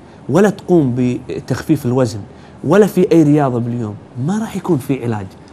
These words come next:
وبعض المرضى اللي ناخذهم عارفين هالشغلة، بس نبي نأكدها معاهم ونساعدهم في إنه يوصلون لهالمرحلة قبل لا يشوفون الطبيب، لأن الطبيب يقولك: "أنا حاولت فيه في المستشفى عندي ب-، كثير".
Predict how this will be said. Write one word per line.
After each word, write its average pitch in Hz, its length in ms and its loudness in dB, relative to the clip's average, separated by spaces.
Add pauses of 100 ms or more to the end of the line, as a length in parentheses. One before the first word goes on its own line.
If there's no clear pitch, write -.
(140)
وبعض 214 340 0
المرضى 190 320 0
اللي 139 140 -2
ناخذهم 135 520 -4 (460)
عارفين 151 380 0
هالشغلة، 165 580 -8
بس 143 260 -8
نبي 170 220 -4 (180)
نأكدها 156 480 -4
معاهم 143 500 -8
ونساعدهم 139 680 -6 (280)
في 143 120 -4
إنه 143 140 0
يوصلون 143 280 -2
لهالمرحلة 165 680 -6
قبل 214 280 2
لا 202 60 -4
يشوفون 170 380 -4
الطبيب، 117 400 -6 (460)
لأن 143 180 2
الطبيب 190 300 0
يقولك: 180 260 -2
"أنا 196 140 -4
حاولت 180 480 -2
فيه 151 300 -4 (340)
في - 60 -10
المستشفى 143 560 -4
عندي 107 380 -2 (520)
ب-، 151 80 2 (180)
كثير". 147 360 -2